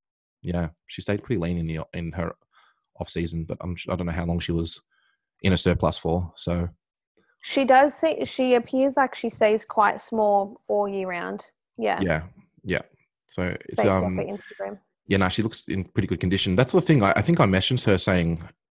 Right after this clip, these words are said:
Speaker 1: uh, maybe in, I don't know, January or something. I said, "You look awesome." 'Cause I was like, "Why is she so conditioned?" But I think she probably thought, looking at the Nationals photos, that I need to get in really good condition, and that she definitely achieved that. And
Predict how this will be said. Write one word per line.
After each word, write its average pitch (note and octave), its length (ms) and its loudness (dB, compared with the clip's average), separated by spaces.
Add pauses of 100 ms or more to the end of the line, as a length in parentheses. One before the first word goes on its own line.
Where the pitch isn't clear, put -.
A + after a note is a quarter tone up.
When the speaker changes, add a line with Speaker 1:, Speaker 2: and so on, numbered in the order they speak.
Speaker 1:
uh, F2+ 60 -2
maybe G2 240 2
in, F2+ 100 2
I F2 80 2
don't F#2 100 2
know, E2+ 80 2
January F2 480 0
or A#2 40 0
something. D#3 360 -2
I A2 60 -2
said, G2 200 0
"You A2 80 4
look - 140 -2
awesome." F2 380 0
'Cause - 100 -8
I - 20 2
was G2+ 120 0
like, F#2+ 260 0
"Why F#2+ 140 -2
is C#3 60 -2
she - 120 -2
so A#2+ 180 2
conditioned?" F2+ 480 -2
But E2+ 80 2
I F2 60 4
think F#2 340 -2 (680)
she - 120 -2
probably G#2+ 320 4
thought, F2+ 500 2
looking F#2+ 260 0
at D#2 80 0
the E2+ 80 0
Nationals F2 440 0
photos, D#2+ 320 0
that - 140 -4
I - 100 -2
need F2 120 0
to E2 80 -2
get D#2+ 100 -2
in E2 60 -6
really E2 160 -4
good - 160 -8
condition, D#2 520 -4
and F2 140 -4
that F2 100 -4
she G#2 120 0
definitely E2+ 440 0
achieved E2 340 -2
that. D#2+ 220 -2
And E2+ 220 -4